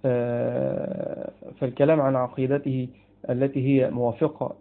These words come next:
لعقيدة أهل السنة بلا شك، آه، يقف بنا كطلاب علم على،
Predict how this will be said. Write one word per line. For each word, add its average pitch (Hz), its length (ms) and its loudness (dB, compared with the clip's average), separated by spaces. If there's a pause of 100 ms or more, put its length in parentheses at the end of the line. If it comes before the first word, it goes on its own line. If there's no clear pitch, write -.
لعقيدة 120 580 -2
أهل 127 80 2
السنة 120 340 -2
بلا 120 220 0
شك، 160 260 -2 (520)
آه، - 800 -6 (760)
يقف 156 400 2
بنا 156 360 4 (600)
كطلاب 135 480 4
علم 147 560 4 (400)
على، 135 500 4